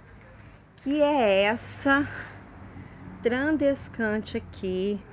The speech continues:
Olha como o vaso está. Bem grande, bem pendente, bem cheio. Vou colocar aqui pra filmar aqui pra vocês.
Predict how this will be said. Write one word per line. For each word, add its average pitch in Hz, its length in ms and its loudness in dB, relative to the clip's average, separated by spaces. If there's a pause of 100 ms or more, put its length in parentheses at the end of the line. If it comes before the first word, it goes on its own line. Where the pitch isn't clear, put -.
(560)
Olha 214 280 4
como 254 280 0
o - 20 0
vaso 220 460 2
está. 160 480 -2 (1700)
Bem 240 640 6
grande, 208 720 4
bem 214 380 4
pendente, 202 1120 -2 (800)
bem 226 340 2
cheio. 214 880 4 (1040)
Vou 180 100 0
colocar 196 520 0
aqui 220 240 -2
pra 226 180 0
filmar 220 460 4
aqui 220 260 0
pra 214 180 -2
vocês. 190 920 -2